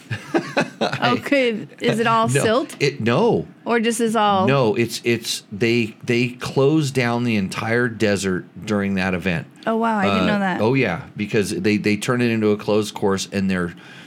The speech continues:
Speaker 1: they have enforcement out there, and there's, they have designated spectator areas, and they've,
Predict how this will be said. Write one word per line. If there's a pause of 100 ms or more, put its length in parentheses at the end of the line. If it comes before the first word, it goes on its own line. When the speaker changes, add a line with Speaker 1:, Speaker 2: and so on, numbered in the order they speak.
(120)
Speaker 1:
they
have
enforcement
out
there, (380)
and
there's,
they
have
designated
spectator
areas,
and
they've,